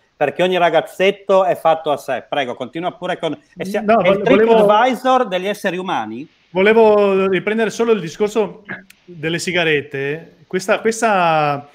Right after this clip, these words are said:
Speaker 2: questa analogia l'ha, l'ha fatta Roger McNamee, che è uno di, de-, delle persone che sono re-, ritratte in The Social Dilemma,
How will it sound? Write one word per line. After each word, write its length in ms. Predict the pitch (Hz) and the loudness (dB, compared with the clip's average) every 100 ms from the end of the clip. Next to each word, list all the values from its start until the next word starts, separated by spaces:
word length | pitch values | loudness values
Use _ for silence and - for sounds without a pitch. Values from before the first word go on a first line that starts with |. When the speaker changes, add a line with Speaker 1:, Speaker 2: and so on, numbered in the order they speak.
| _ - _ - | _ -20 _ -12
Speaker 2:
questa 200 | 175 208 | -4 -2
analogia 600 | 185 170 151 147 139 135 | 0 0 -2 -4 -2 -2
l'ha, 280 | 139 147 139 | -2 -2 -2
l'ha 140 | 143 | -4
fatta 360 | 143 170 - 151 | -2 -4 -2 -2
Roger 360 | 156 170 175 | -2 -2 -4
McNamee, 540 | 160 156 160 147 165 175 | -6 -8 -8 -6 -6 -4
che 220 | 151 139 | -2 -2
è 20 | |
uno 240 | 139 160 151 | -4 -4 -4
di, 540 | 135 131 127 123 120 | -4 -4 -2 -4 -6
de-, 160 | 120 117 120 123 _ _ _ | -10 -12 -14 -18 _ _ _
delle 200 | 127 131 | -8 -8
persone 340 | 131 - 156 | -8 -6 -6
che 80 | 139 | -6
sono 240 | 139 143 | -6 -4
re-, 180 | 135 131 | -2 -2
ritratte 420 | 127 127 143 143 | -2 -2 -2 -2
in 300 | 143 135 131 | -6 -6 -4
The 100 | 127 131 | -4 -4
Social 340 | 147 139 139 | -4 -4 -2
Dilemma, 580 | 131 135 139 147 151 | -2 -2 -2 -2 -2